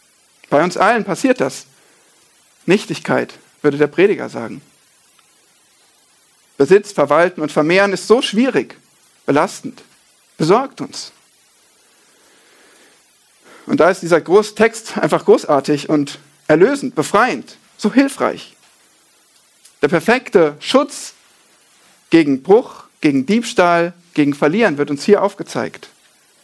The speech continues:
Eine hundertprozentige Versicherung. „Sammle dir Schätze im Himmel.“ Warum? Keine Motten, kein Fraß,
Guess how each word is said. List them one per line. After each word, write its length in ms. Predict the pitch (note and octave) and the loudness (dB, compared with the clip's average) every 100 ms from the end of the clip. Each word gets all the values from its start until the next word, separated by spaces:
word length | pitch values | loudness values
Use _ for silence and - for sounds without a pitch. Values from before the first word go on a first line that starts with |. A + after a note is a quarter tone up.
| _ _ | _ _
Eine 240 | - D3 C#3+ | -2 -2 0
hundertprozentige 920 | B3+ B3+ E3 - D3 G#3 C4+ - C#3+ | 0 0 -2 -6 -4 -2 -2 -4 -6
Versicherung. 580 | - B2 A#3 - A#2+ - _ _ _ _ _ _ _ _ _ _ _ _ _ _ _ _ _ _ _ _ | -6 -2 -2 -4 -12 -14 _ _ _ _ _ _ _ _ _ _ _ _ _ _ _ _ _ _ _ _
„Sammle 380 | - D3+ G3 F3+ | -2 0 2 2
dir 140 | B2+ | 0
Schätze 400 | - C#3 - E3 | -2 -4 -2 -4
im 180 | D#3+ D#3 | -2 -2
Himmel.“ 320 | G3+ F#3 - _ - | -2 -4 -10 _ -2
Warum? 440 | D3 F3 C#4 - _ _ _ - | 2 2 2 -4 _ _ _ 0
Keine 240 | A3 G#3+ | 2 2
Motten, 360 | A#3 D4+ - - _ _ _ - | 2 -2 -6 -20 _ _ _ -2
kein 240 | E3+ F3 | -2 -2
Fraß, 540 | F3+ G3+ - - - | 0 0 0 -10 -20